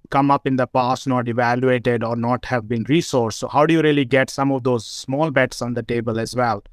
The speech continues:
So getting this purposeful notion about moving the business with few bold bets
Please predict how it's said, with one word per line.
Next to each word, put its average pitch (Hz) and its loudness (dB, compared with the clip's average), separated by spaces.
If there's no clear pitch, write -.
So - -4
getting 165 2
this 165 2
purposeful 151 0
notion 139 0
about 123 0
moving 151 0
the 151 4
business 135 0
with 127 -2
few 143 0
bold 127 0
bets 123 -2